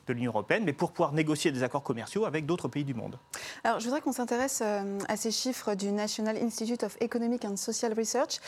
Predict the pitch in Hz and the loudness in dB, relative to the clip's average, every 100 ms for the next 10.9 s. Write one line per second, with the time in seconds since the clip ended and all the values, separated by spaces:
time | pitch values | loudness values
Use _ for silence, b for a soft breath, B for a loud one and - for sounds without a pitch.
0 | B B - 220 220 - 262 277 302 247 | B B 2 4 4 4 4 4 4 2
1 | 262 226 262 - 247 220 226 214 220 269 | 2 2 0 -2 0 2 2 0 0 0
2 | 269 - 269 240 208 226 214 240 220 220 | 0 -2 0 2 2 2 2 2 2 2
3 | 226 262 220 202 214 254 - 247 247 240 | 0 0 0 0 -2 0 0 0 0 2
4 | 233 240 220 214 202 208 277 294 247 B | 2 2 2 2 2 2 2 2 -2 B
5 | B B B 214 214 220 220 277 262 - | B B B 2 4 4 2 4 2 2
6 | 254 285 240 208 233 285 262 233 226 294 | 2 4 2 0 0 2 4 2 4 4
7 | 285 240 - - 233 214 254 247 214 226 | 2 0 -4 0 2 2 0 0 0 0
8 | 262 226 - 202 - 302 - 214 220 220 | 0 -2 -2 -2 0 -2 -4 -4 -2 0
9 | 233 220 233 285 302 294 262 - 226 233 | 2 2 2 0 0 -2 -4 -2 0 0
10 | 254 233 240 233 208 240 226 - | 2 2 2 0 0 0 0 0